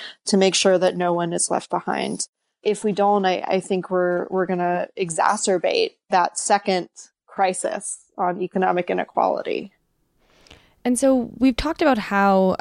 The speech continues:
Speaker 2: uh, you know, there are a lot of union jobs in the fossil fuel sector. There are a lot of growing and new jobs in renewable energy and energy efficiency, new reports coming out all the time.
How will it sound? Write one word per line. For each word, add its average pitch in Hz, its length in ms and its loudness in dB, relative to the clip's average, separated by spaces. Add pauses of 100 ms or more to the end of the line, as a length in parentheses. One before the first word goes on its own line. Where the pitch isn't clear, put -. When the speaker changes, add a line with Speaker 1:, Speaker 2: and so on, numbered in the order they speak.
Speaker 2:
uh, 180 340 0
you 190 140 -2
know, 180 300 0 (420)
there 202 160 4
are 196 180 6
a 190 60 6
lot 185 180 4
of 175 80 -6
union 180 320 0
jobs 170 280 0
in 175 80 -2
the 175 80 0
fossil 170 340 0
fuel 170 220 -2
sector. - 600 -4 (360)
There 214 100 4
are - 20 4
a 214 40 4
lot 214 100 4
of 165 160 -4
growing 202 500 4
and 185 160 0
new 196 200 4
jobs 180 360 0
in 175 80 0
renewable 185 420 4
energy 180 380 0
and 180 120 2
energy 175 260 0
efficiency, 202 760 2
new 180 120 2
reports 185 460 2
coming 180 340 0
out 175 280 2
all 175 160 2
the 180 80 -4
time. 226 560 2